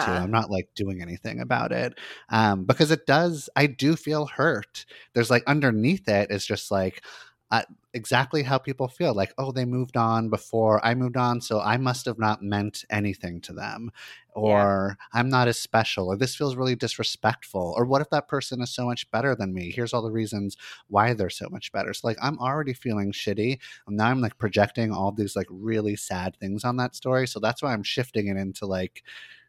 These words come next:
Speaker 2: uh, you're, like, rebounding and you can't admit how you're still in love with me or something, so do what you need to do.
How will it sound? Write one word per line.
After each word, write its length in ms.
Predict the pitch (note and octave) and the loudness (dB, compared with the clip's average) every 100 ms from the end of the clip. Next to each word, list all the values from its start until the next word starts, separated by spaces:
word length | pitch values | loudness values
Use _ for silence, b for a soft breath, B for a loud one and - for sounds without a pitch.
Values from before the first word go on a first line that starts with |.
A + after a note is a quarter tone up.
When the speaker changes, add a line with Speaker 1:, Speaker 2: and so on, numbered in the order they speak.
| B _ - | B _ -8
Speaker 2:
uh, 260 | F#2 - G#2 | -4 -4 -4
you're, 180 | A2 A2 | 0 0
like, 220 | G#2 G2+ - | 0 -4 0
rebounding 600 | A2 G#2+ G2+ G2 F#2+ F#2+ | 2 4 4 2 0 -2
and 80 | F#2 | -4
you 60 | |
can't 260 | F#2 F#2+ F2 | -6 -8 -8
admit 320 | F#2 F#2 F2+ | -8 -6 -6
how 360 | - F#2 F2+ F2+ - | -4 -2 -2 -6 -14
you're 200 | E2 F#2 | -16 -12
still 260 | F2+ - F2+ | -12 -10 -10
in 80 | F2 | -10
love 160 | F2 E2+ | -8 -8
with 160 | - | -8
me 120 | - B2 | -10 -10
or 100 | B2 | -8
something, 400 | A#2+ B2+ G#2 F#2+ | -10 -12 -12 -12
so 140 | G2+ | -12
do 140 | F#2 F#2 | -8 -8
what 80 | |
you 80 | E2+ | -8
need 140 | F2 E2+ | -12 -14
to 80 | |
do. 340 | E2+ F#2 F2+ | -8 -6 -6